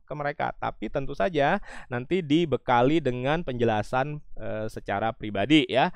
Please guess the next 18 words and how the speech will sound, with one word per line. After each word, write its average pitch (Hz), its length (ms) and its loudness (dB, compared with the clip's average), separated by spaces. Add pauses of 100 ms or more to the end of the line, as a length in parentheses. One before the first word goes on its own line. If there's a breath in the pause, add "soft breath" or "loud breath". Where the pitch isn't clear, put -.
(180 loud breath)
Entah 92 240 -8
itu 92 280 -6
by 76 240 -8
phone, 147 560 2
entah 92 160 -4
itu 98 160 -10
diketik 98 480 -8
lagi 113 240 -2
di 110 80 -4
W 127 240 0
A 143 240 2
atau 110 240 -2
apa - 240 -4
yang 120 80 -2
menjelaskan 95 560 -4
isi 90 240 -8
ini, 87 240 -8
ya. 95 240 -4